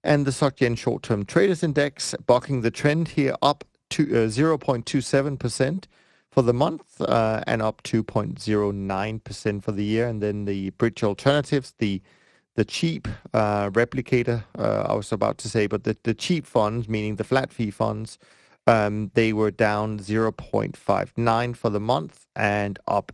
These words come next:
eleven point two seven for the year. So, Jerry, Moritz, any final thoughts as we, uh, bring this conversation to, to a close?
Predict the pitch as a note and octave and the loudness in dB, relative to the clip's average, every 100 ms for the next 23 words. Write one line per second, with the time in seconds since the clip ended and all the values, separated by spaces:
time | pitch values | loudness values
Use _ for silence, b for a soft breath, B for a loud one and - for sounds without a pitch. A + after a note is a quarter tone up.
0 | - G#2 G2 G2+ G2+ G2+ - - G#2+ - | -6 -4 -2 -4 -4 -6 -6 -6 -6 -8
1 | - G#2+ G2 - - G2+ G2+ G#2 - G#2+ | -8 -6 -6 -6 -2 -2 -2 -8 -4 0
2 | G2+ G2 - _ _ _ - G2+ A2 F2+ | 0 0 -8 _ _ _ -4 0 2 0
3 | F#2+ - A2 _ - B B B B B | -8 -8 -12 _ -14 B B B B B
4 | B - - - E3+ D#3 A#2 G2 - _ | B -8 -4 2 4 6 4 0 -6 _
5 | _ _ _ - B2+ A#2 A#2 - _ _ | _ _ _ 4 6 6 2 -6 _ _
6 | - B2+ E3 - - - - A#2+ A#2 - | 0 2 2 -4 -14 -8 -2 0 0 2
7 | A#2 B2 C3+ B2+ C3+ C#3+ - B2+ A2+ A#2+ | 2 2 -2 0 0 0 -2 -4 -2 -2
8 | A2+ G#2+ _ _ _ _ _ - G#2+ G#2+ | -2 -6 _ _ _ _ _ -2 0 0
9 | G#2+ G#2 G2+ - _ _ - A2+ A#2+ A#2+ | -2 -2 -6 -12 _ _ 0 0 2 0
10 | A#2 - A2+ A2+ - A#2 A#2 - B2 - | -2 -2 -2 -2 0 -2 -2 -4 -4 -2
11 | A#2+ A2+ A2 _ _ - B2 A2+ - B2+ | -2 -2 -6 _ _ 0 2 2 2 0
12 | G3 - - | -2 -8 -16